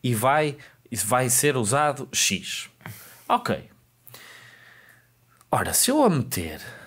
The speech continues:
nesta instituição que me oferece todos, eu fico emocionalmente confortável, a pessoa está confortável, recebe cuidados, quando adoecer vão cuidar dela, ou o que é que seja, indi-, assumindo que a pessoa precisa ser institucionalizada, neste exemplo, a pessoa é institucionalizada,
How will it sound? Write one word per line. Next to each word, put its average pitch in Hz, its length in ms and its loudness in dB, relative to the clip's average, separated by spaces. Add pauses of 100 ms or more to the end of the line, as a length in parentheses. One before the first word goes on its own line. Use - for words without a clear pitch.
(280)
nesta 190 500 4
instituição 101 600 0
que - 180 -8
me 302 60 -2
oferece 143 560 2
todos, 113 260 -4
eu 165 140 0
fico 139 320 -4
emocionalmente 143 640 0
confortável, 147 680 0
a 85 60 -6
pessoa - 220 -6
está 95 140 -2
confortável, 131 680 0
recebe 87 320 -2
cuidados, 117 580 0
quando 92 240 -2
adoecer 98 400 0
vão 101 180 -2
cuidar 117 300 -2
dela, 107 360 2
ou 90 60 0
o - 20 -4
que - 120 -4
é 92 60 0
que - 80 -6
seja, 175 420 0 (240)
indi-, 95 400 0
assumindo 120 340 0
que - 60 -8
a - 20 -2
pessoa 95 180 -2
precisa - 200 -4
ser 92 160 -2
institucionalizada, 98 960 0
neste 85 240 -8
exemplo, 98 360 -6 (680)
a 151 60 2
pessoa 117 180 0
é - 20 4
institucionalizada, 170 960 2